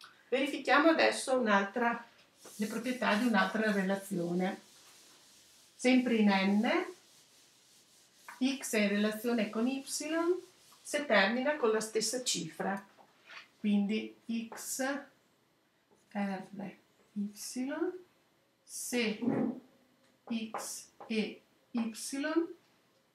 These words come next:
terminano con la stessa cifra.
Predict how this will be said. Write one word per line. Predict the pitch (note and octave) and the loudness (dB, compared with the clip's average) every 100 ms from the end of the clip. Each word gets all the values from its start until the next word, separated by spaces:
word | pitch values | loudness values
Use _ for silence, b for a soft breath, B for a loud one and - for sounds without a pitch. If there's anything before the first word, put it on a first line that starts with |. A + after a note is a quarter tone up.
| _ | _
terminano | - F#3+ F3+ G3 A3+ C4 C#4+ D#4+ E4 - - - - _ _ _ _ _ _ _ _ _ _ - - - - _ _ _ _ _ _ _ _ _ _ _ _ _ _ _ | 0 2 2 0 0 0 -2 -2 -4 -4 -10 -16 -18 _ _ _ _ _ _ _ _ _ _ -6 -4 -4 -12 _ _ _ _ _ _ _ _ _ _ _ _ _ _ _
con | - A3+ B3 D#4 - - | -2 0 0 -2 -12 -4
la | B3 C4 | -2 -2
stessa | - G3 E3 - - G#3+ - - - | -6 -10 -8 -6 -6 -4 -6 -8 -12
cifra. | - A#2 - - F#3+ | -10 -10 -10 -6 -6